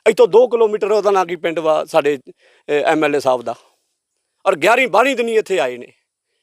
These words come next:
ਕੀ ਗੱਲ ਕੋਈ ਫਰਜ਼ ਨਹੀਂ ਬਣਦਾ? ਜੇ ਲੂਬਾ ਨੂੰ ਮਿਲ ਜਾਂਦੇ ਹਾਂ ਤੇ ਅਸੀਂ ਮੋਹਾਲੀ ਜਾਂਦੇ ਹਾਂ, ਨਿਰਮਲ ਸਿੰਘ ਨੂੰ ਮਿਲ ਜਾਂਦੇ ਹਾਂ ਤੇ ਸਮਾਣੇ ਜਾਂਦੇ ਹਾਂ। ਸਾਨੂੰ ਇੰਨੀ ਬੜੀ ਖੁਸ਼ੀ ਸੀ ਵੀ ਸਾਡੇ ਗਵਾਂਢ ਵਾ,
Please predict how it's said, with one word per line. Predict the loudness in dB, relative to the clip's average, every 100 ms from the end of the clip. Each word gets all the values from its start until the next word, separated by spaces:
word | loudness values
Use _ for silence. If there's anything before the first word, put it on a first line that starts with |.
| _
ਕੀ | -2 0
ਗੱਲ | 2
ਕੋਈ | 0 0
ਫਰਜ਼ | 0 -2
ਨਹੀਂ | -2 -2
ਬਣਦਾ? | -2 -2 -12 _ _ _ _ _ _ _ _ _ _ _ _ _ _ _ _ _ _
ਜੇ | 0
ਲੂਬਾ | 2 2 2
ਨੂੰ | 2
ਮਿਲ | 2 0
ਜਾਂਦੇ | 2 0 0
ਹਾਂ | 0
ਤੇ | 0
ਅਸੀਂ | 0 -2
ਮੋਹਾਲੀ | 0 0 0 -2
ਜਾਂਦੇ | -4 -2 -6
ਹਾਂ, | -10 _ _ _ _ -2
ਨਿਰਮਲ | 2 2
ਸਿੰਘ | 2 0
ਨੂੰ | 2
ਮਿਲ | 0 0
ਜਾਂਦੇ | 0 0
ਹਾਂ | 0 2
ਤੇ | 4 4 2 -2 -10 -18
ਸਮਾਣੇ | -2 2 4 4
ਜਾਂਦੇ | 2 2 0
ਹਾਂ। |
ਸਾਨੂੰ | 0 -2 0
ਇੰਨੀ | 0 0
ਬੜੀ | -2 -4
ਖੁਸ਼ੀ | -6 -6
ਸੀ | -6
ਵੀ | -6
ਸਾਡੇ | -4 0 0
ਗਵਾਂਢ | 2 2 2
ਵਾ, | -4